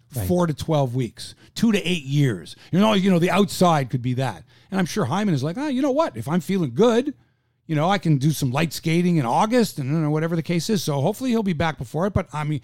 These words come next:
Speaker 2: as long as he doesn't rush back, as long as the medical team says, "You know what? Zach, the A C L is strong, looking good, off you go." Because he's not being penciled in for the beginning of the year. And nor is Marner, you see.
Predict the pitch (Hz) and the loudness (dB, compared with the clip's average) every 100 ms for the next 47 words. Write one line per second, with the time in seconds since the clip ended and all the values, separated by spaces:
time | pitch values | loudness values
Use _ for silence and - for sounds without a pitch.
0 | - - - 139 135 190 247 269 208 220 | -12 -20 -12 -8 -2 2 4 4 2 2
1 | 196 180 180 170 - 143 113 117 175 220 | 2 2 2 0 -2 -4 -4 -2 0 0
2 | 214 180 175 175 151 147 131 135 143 190 | 0 0 -2 -2 -4 -4 -2 -2 -2 -2
3 | 269 285 _ _ _ _ - 214 - - | -2 -4 _ _ _ _ -2 -2 -2 -8
4 | 104 123 170 180 170 156 131 - 214 269 | -10 -4 -4 -2 -2 -2 -4 -2 2 2
5 | 262 110 131 120 120 233 247 - 127 147 | 2 -2 -8 -8 0 0 0 -2 -8 -8
6 | 139 113 113 _ _ _ _ _ 175 175 | -8 -12 -14 _ _ _ _ _ -6 -2
7 | 151 240 294 294 214 190 156 165 151 147 | 0 0 0 -4 -2 -2 0 -2 -2 -2
8 | 139 131 120 120 120 113 117 165 175 - | -2 -4 -6 -6 -6 -6 -6 -2 -2 -4
9 | _ _ _ _ - 156 185 247 294 196 | _ _ _ _ -2 2 2 2 0 0
10 | 165 208 285 277 - - _ _ _ _ | 0 0 0 0 -2 -8 _ _ _ _
11 | - 127 123 92 | -10 -6 -6 -8